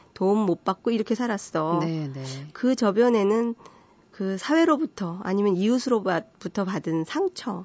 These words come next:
Speaker 2: 음.
Speaker 1: 이런 게 심하다는 느낌을 제가 많이 받았습니다.
Speaker 2: 그렇죠. 뭐, 단편적인 동정을 주는 경우가 많으니까 그런 데서 오는
Speaker 1: 예.
Speaker 2: 사실 이차적인 어떤 감정의
Speaker 1: 예, 예.
Speaker 2: 피해는 더 심할 거예요.
Speaker 1: 어르신들이 정말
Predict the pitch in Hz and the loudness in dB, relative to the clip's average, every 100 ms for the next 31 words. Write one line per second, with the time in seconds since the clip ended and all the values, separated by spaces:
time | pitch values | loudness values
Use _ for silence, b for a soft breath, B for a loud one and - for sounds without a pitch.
0 | - 190 170 160 156 202 208 190 - 302 | -12 -12 -10 -12 -4 -2 0 -2 0 2
1 | 392 359 294 190 175 190 185 170 170 156 | 2 2 2 0 -2 -2 -2 -2 -4 -4
2 | 165 165 - 180 - 170 185 196 180 185 | -6 -6 -8 -8 -6 -6 -4 -6 -6 -8
3 | 170 B B B B B 185 180 180 - | -8 B B B B B -6 -6 -6 0
4 | 220 277 277 240 220 202 220 208 170 - | 0 4 4 6 2 2 2 2 0 -6
5 | - 208 233 285 277 254 190 156 - - | 2 6 8 8 8 6 4 2 -4 -14
6 | _ _ _ - - 220 220 208 196 185 | _ _ _ -18 -2 4 6 6 6 4
7 | 165 151 - 185 208 190 - 156 - 220 | 2 -2 0 4 4 4 2 -4 0 4
8 | 240 226 220 196 208 190 175 196 151 - | 4 4 2 4 4 4 0 0 -2 -2
9 | 202 180 175 165 139 - 160 147 B B | -2 0 0 -2 -4 -6 -6 -6 B B
10 | - 202 196 190 165 277 262 - 180 - | 0 2 4 4 4 2 2 0 -6 -2
11 | 269 262 208 170 175 214 240 254 233 214 | -2 -2 -4 0 2 4 4 2 4 4
12 | 190 190 196 190 156 - 175 170 165 | 4 4 4 2 0 -2 0 0 0